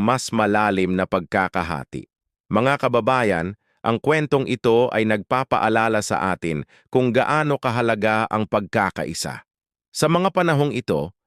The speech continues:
kailangan nating matutuhan mula sa mga aral ng ating kasaysayan. Kung nagustuhan ninyo ang kwentong ito, huwag kalimutang pindutin ang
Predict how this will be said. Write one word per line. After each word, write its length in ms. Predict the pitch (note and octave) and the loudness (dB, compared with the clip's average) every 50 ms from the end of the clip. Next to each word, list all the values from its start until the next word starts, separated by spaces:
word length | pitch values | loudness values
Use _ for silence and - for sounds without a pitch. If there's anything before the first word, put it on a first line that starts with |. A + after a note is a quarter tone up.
| _ _ _ | _ _ _
kailangan 480 | - A#2 A#2+ B2 C3 C3+ C3+ C3+ C3+ | 0 0 2 2 2 2 2 0 0
nating 560 | C3 B2+ B2 A#2+ - B2+ B2 A#2+ A#2+ A#2 A#2 | 0 0 0 0 0 -2 -2 -2 -2 -2 -2
matutuhan 640 | A2+ A2 A#2+ - C3+ B2 - F3 E3+ A#2+ G#2+ G2+ G2+ | -2 -2 0 0 -2 0 2 2 2 4 2 2 0
mula 320 | A#2 B2 A#2+ A#2 A#2 A2+ - | 0 2 2 2 2 0 0
sa 160 | - A2+ A2 | 0 0 0
mga 240 | G#2+ G#2+ G#2+ G#2+ - | 2 0 0 0 0
aral 480 | A#2 C3 C3+ A2 G2+ F#2 F#2 G2+ A2 | 0 0 2 2 2 2 0 0 0
ng 160 | A2+ A2 A2 | 0 -2 -2
ating 400 | - - G#2+ G#2 - - F#2 F2 | -2 -2 -4 -2 -2 -2 -4 -4
kasaysayan. 880 | - F2+ E2+ - G2 F#2+ F2+ - - F#2 E2 D2 C2 B1+ C2 B1+ A#1+ G1+ - _ _ _ _ _ | -4 -4 -4 -4 -4 -4 -2 -2 -2 -2 -2 -4 -6 -10 -12 -14 -16 -20 -20 _ _ _ _ _
Kung 240 | - A3+ B3 B3+ A#3+ | 2 2 4 4 2
nagustuhan 480 | G#3+ F#3+ F3 F#3 E3 - E3+ D#3 D#3 D3+ | 2 2 0 0 0 0 0 0 2 2
ninyo 400 | C#3+ C#3 C3+ C3+ C#3 C#3+ C#3 B2 | 2 0 2 2 2 4 4 2
ang 80 | A#2+ | 0
kwentong 480 | A2 - A#2+ B2 A#2 A2+ - G#2+ G2+ F#2+ | 0 0 2 2 2 0 0 -2 -2 -2
ito, 400 | D#2+ D#2+ - - D2 C2+ C#2+ - _ _ _ _ _ _ | -2 -4 -4 -4 -4 -4 -4 -8 _ _ _ _ _ _
huwag 240 | C#3+ E3 G#3+ G3+ - | 2 2 2 2 2
kalimutang 560 | - E3+ D#3 D3+ C#3 C#3 C#3 C3 - C3 B2+ | 0 2 2 2 2 2 0 0 0 0 -2
pindutin 720 | B2 - C3 B2 A#2 A2 G2+ G#2 - - C3+ A2+ G#2+ A2 A2+ - | -2 0 0 0 2 2 2 0 2 0 0 2 0 0 -2 -2
ang 240 | - A2+ A2+ G#2+ G#2+ | 0 0 2 2 0